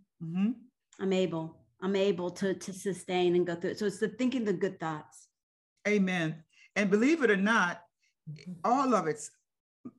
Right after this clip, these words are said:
Speaker 1: it's provided through God's love. Even the
Speaker 2: Mm-hmm.
Speaker 1: good, the bad, and the ugly, all of it is a part of his purpose. And so he uses it. Uh, my friend, um, uh,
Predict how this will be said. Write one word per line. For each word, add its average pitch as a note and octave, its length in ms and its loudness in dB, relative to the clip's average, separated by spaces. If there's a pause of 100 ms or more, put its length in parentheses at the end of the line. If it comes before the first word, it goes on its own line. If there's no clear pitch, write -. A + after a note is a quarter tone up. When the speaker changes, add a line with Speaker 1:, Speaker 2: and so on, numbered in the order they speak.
(360)
Speaker 1:
it's E3+ 260 -4
provided E3 640 2
through D#3 220 -8
God's C#3+ 340 -2
love. B2 280 -6 (500)
Even F#3+ 340 2
the E3+ 60 2
Speaker 2:
Mm-hmm. E3+ 100 -6
Speaker 1:
good, A#3+ 180 0
the A#3+ 80 2
bad, G#3+ 260 6
and G#3 100 2
the - 140 -6
ugly, D#3 340 0
all G#3+ 300 2
of F3+ 260 -2
it E3+ 200 -6 (360)
is E3 140 -2
a E3+ 60 -6
part D#3 320 -2
of D3+ 100 -4
his D#3 180 -6
purpose. - 560 -6 (1200)
And D#3+ 160 -2
so D#3+ 200 0
he A3+ 140 -2
uses F3+ 640 0
it. C3 180 -12 (580)
Uh, D3+ 180 2
my D#3 140 -2
friend, F3+ 400 -2
um, D3 460 0 (1160)
uh, C#3+ 400 -4